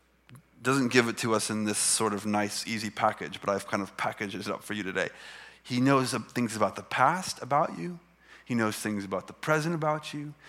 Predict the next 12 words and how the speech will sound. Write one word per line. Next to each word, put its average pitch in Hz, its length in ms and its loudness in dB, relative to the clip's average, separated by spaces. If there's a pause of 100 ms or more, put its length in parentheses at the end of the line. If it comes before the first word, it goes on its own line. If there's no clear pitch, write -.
(160)
and 107 100 -2
he 120 80 0
knows 120 240 0
things 117 220 -2
about 104 220 0
the 104 60 -10
future 95 520 -10
about - 340 -14
you. 185 60 -16 (320)
Here's 139 180 -2
the 127 60 -4
past. - 600 -6